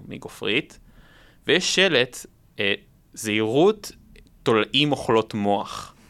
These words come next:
שלט מטע-, לא, לא שלט מומצא כזה, זה שלט מטעם, אה, דוק, כאילו, שלט רשמי של הממשלה. "לא להכניס את הראש מעבר לקו של הפה."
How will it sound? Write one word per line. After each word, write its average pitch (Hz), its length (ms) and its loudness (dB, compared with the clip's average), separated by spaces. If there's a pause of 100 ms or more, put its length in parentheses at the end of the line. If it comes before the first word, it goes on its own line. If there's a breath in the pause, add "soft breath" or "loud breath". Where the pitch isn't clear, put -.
(140)
שלט 160 340 0
מטע-, 135 320 -2
לא, 143 180 4
לא 165 140 4
שלט 208 280 2
מומצא 143 400 0
כזה, 101 260 -6
זה 101 80 -12
שלט 151 280 -2
מטעם, 127 440 0 (340)
אה, 104 220 -4 (340)
דוק, 120 480 -2
כאילו, 113 220 -14
שלט 123 340 -4
רשמי 117 320 -2
של 117 140 -2
הממשלה. 107 440 -6 (580 soft breath)
"לא 139 220 4
להכניס 156 340 0
את 151 120 -4
הראש 123 400 0
מעבר 117 640 0
לקו 101 400 -2 (260)
של - 220 -8
הפה." - 240 -8